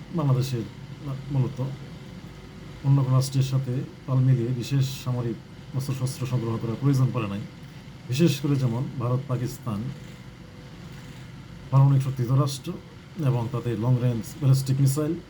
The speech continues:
সহ এয়ারক্রাফট ক্যারিয়ার রয়েছে, বাংলাদেশের এসব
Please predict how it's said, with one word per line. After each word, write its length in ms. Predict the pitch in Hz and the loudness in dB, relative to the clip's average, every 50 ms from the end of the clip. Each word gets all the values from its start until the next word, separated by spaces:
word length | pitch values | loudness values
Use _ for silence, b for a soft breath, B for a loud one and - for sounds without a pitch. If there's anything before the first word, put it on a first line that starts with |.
| - - - - - - | -18 -18 -18 -14 -6 -2
সহ 180 | 135 127 117 113 | 0 0 2 2
এয়ারক্রাফট 400 | 110 131 135 135 143 135 131 - - | 4 4 4 4 4 2 0 2 2
ক্যারিয়ার 260 | 135 135 135 135 131 131 - - - - | 2 4 6 6 4 4 0 -6 -6 -2
রয়েছে, 320 | 131 143 147 135 135 - 196 - - - - - - - - - - - - - - - - - - - | 0 2 2 0 -2 -4 -10 -12 -14 -18 -18 -20 -18 -18 -18 -20 -18 -18 -18 -18 -18 -18 -18 -16 -6 0
বাংলাদেশের 440 | 143 143 143 135 127 127 127 131 113 | 2 4 4 4 4 4 2 2 0
এসব 240 | 113 - - 113 | 0 -2 -4 -6